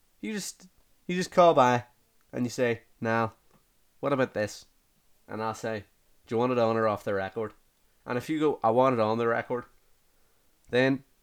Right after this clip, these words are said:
your topic will be discussed in the tier list. Boy bands. They're a huge part of our culture, of our musical tastes, uh, and of the way we dress in twenty twelve.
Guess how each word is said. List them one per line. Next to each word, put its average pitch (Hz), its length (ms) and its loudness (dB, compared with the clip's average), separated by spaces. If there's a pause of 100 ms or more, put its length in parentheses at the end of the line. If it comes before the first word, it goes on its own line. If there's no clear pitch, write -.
(300)
your 143 140 4
topic 135 320 2
will 123 60 -2
be 120 120 -2
discussed 113 420 -6
in 110 80 -10
the 92 60 -20
tier 95 180 -10
list. 101 200 -16 (760)
Boy 190 200 2
bands. 196 380 2 (1500)
They're 135 160 4
a 131 40 2
huge 208 440 -6
part 143 320 4 (1500)
of 123 160 -2
our 120 120 0
culture, 143 540 -6 (1000)
of 113 100 -8
our 120 120 0
musical 147 440 2
tastes, - 600 -6 (540)
uh, 117 380 -4 (540)
and 123 180 -4
of 117 120 -6
the 123 80 -4
way 135 180 0
we 151 100 -2
dress 127 360 -6
in 123 60 -16
twenty 117 280 -10
twelve. 107 340 -6